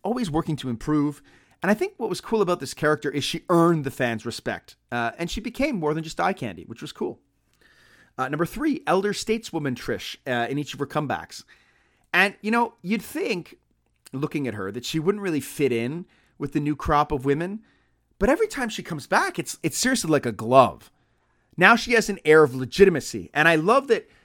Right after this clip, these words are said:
she just seamlessly started carrying herself like a legend. And she deserves that moniker at this point. Number two, ace of the women's division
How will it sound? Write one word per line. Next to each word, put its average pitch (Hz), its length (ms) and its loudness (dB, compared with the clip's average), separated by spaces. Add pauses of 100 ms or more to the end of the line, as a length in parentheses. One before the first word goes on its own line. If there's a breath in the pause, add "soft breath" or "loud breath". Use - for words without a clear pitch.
(240 soft breath)
she - 180 -6
just 185 300 -4 (500)
seamlessly 262 720 -2
started 190 380 2
carrying 165 340 0
herself 147 400 -2
like 127 140 -4
a 123 40 0
legend. 92 480 -6
And 165 160 2
she - 160 -4
deserves 165 720 2
that 127 320 4
moniker 117 440 -2
at 85 100 -10
this - 140 -10
point. - 260 -18 (1200)
Number 131 200 0
two, 156 420 10 (800 soft breath)
ace 214 380 8
of 175 180 4
the 190 80 10
women's 208 340 6
division 180 600 2